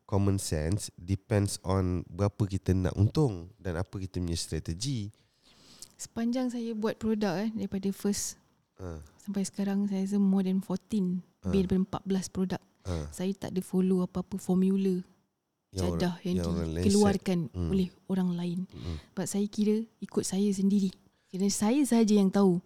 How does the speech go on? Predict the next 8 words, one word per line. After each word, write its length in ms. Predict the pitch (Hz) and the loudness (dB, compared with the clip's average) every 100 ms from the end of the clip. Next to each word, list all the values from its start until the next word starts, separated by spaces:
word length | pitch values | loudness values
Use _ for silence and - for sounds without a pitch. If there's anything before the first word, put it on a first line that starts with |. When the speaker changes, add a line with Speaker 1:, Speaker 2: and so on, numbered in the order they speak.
| _ 110 | _ 0
Speaker 1:
Ha. 240 | 98 80 78 _ - | 2 0 -4 _ -6
Speaker 2:
apa 220 | 101 - | -2 4
yang 140 | 104 | 6
saya 160 | 101 196 | 6 6
nak, 240 | 190 214 - _ _ _ _ _ _ 180 | 6 4 2 _ _ _ _ _ _ -8
kan, 160 | 175 170 | -6 -6
Speaker 1:
Hmm. 80 | 220 | -2
Speaker 2:
untuk, 300 | 185 185 180 | 0 0 -2